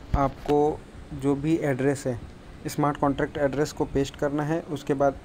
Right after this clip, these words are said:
ऐड कस्टम टोकन कर देना है। ऐड कस्टम टोकन करने के बाद आपको पहला ऑप्शन दिख रहा था, अ, दिख रहा होगा यहाँ पे स्मार्ट, अ, नेटवर्क का। नेटवर्क में Ethereum होगा तो उसको बी-, अ,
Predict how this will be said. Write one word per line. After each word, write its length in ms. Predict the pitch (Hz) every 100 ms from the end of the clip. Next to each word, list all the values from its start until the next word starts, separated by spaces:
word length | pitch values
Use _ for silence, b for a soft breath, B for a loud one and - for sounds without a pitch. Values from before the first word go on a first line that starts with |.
| -
ऐड 200 | 147 143
कस्टम 340 | - 139 151 143
टोकन 280 | 143 139
कर 160 | 143 147
देना 200 | 143 151
है। 180 | 151 175 -
ऐड 220 | 151 143
कस्टम 300 | 151 - 151
टोकन 280 | 147 143 147
करने 280 | 143 139 143
के 100 | 143
बाद 280 | 131 135 139
आपको 360 | 147 147 -
पहला 320 | 156 147 135 147
ऑप्शन 340 | 139 - 147
दिख 140 | 139 143
रहा 120 | 143
था, 100 | 147
अ, 440 | - 156 151 135 139
दिख 200 | 143 147
रहा 100 | 151
होगा 180 | 147 151
यहाँ 180 | 143 139
पे 200 | 175 190 B B B B B -
स्मार्ट, 360 | - 147 139 139
अ, 320 | 160 139 131
नेटवर्क 400 | 135 135 143 139
का। 120 | 131
नेटवर्क 440 | 127 131 143 151
में 120 | 160 156
Ethereum 440 | 143 - 143 156
होगा 180 | 143 156
तो 140 | 175 160
उसको 240 | 139 165
बी-, 260 | 147 135
अ, 60 | 135